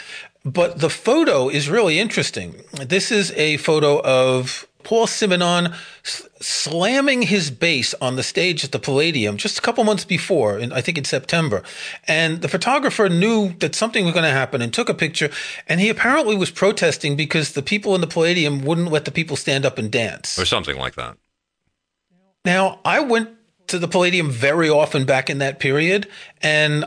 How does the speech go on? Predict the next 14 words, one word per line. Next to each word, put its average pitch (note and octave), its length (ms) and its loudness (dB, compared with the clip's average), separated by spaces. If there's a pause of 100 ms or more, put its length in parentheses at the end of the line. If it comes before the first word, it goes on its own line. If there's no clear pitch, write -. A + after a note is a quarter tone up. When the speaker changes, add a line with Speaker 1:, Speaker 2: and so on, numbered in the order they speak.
(160)
Speaker 1:
I C#3 160 2
don't B3+ 300 0
recall F3+ 540 2
having D3+ 320 0
to - 80 -6
stay C3+ 260 0
in B2+ 80 0
my B2+ 160 0
seat. F2 420 -8 (720)
Speaker 2:
Yeah, C#3+ 240 0
I, C3 220 0
I, B2+ 540 -2
I, - 40 -6 (540)
well, G2 320 0